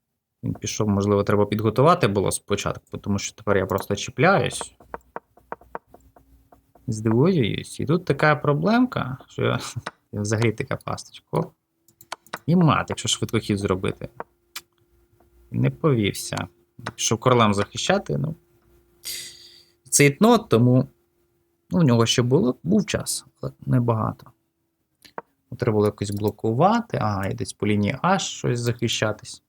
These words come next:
Але в чорних вже така непогана перевага. Да, ну а тут просто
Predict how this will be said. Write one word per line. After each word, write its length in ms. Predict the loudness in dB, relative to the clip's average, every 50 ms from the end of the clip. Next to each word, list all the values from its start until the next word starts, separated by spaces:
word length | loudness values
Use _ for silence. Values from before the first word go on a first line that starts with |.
| _
Але 160 | -4 -2 -2 -2
в 40 |
чорних 340 | 0 2 4 4 4 4 2 0
вже 240 | -2 0 0 -2 -2 -4 _ _ _ -18
така 280 | -18 -18 -10 -6 -2
непогана 520 | -2 -2 0 2 2 2 4 2 0 -2 -4
перевага. 420 | -6 -6 -4 -2 -2 -2 -4 -6 -10 -12 _ -16 -16 -16 -16 -20 -20 -20 _ _ _ _ -18 -18 -18 _ _ _ _ _ _ _ _ _ -20 -20 _ _ _ -18 -18 -18 _ _ _ 4
Да, 420 | 6 6 6 6 6 6 6 6
ну 100 | 6 6
а 100 | 4 4
тут 220 | 4 2 0 0
просто 540 | 2 4 4 4 4 4 2 2 2 0 0